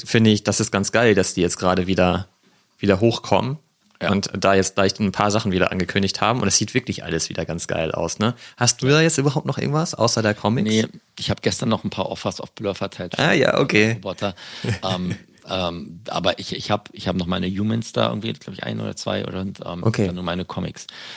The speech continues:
Speaker 2: Aber ja, also das ist, das ist ja bei Huxley, das ist ja unser, eins unserer Lieblingsprojekte auch. Und das finden wir immer richtig gut, wenn wir die Technologie sehen und diese Spiele.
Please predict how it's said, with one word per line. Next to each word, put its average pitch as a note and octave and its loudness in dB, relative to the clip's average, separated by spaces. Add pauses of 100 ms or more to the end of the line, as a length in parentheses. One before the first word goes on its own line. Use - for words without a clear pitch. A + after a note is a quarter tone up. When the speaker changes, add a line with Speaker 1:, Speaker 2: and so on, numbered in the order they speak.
(160)
Speaker 2:
Aber F2 2 (260)
ja, D2+ 0 (100)
also A2 2
das A#2+ 0
ist, - -4 (180)
das - -6
ist D3 0
ja C#3+ 6
bei G#2+ 2
Huxley, C3 0
das - -6
ist - -8
ja - 0
unser, G#2+ -2
eins G2+ -2
unserer G2+ 0
Lieblingsprojekte A#2+ -2
auch. C3+ 0 (260)
Und G2+ -4
das - -10
finden A2 0
wir A2+ 0
immer A2+ 0
richtig - -8
gut, - -6
wenn G#2 2
wir G2 -2
die - -14
Technologie G2+ -4
sehen B2 -2
und G#2+ -4
diese F#2+ -6
Spiele. D3 -2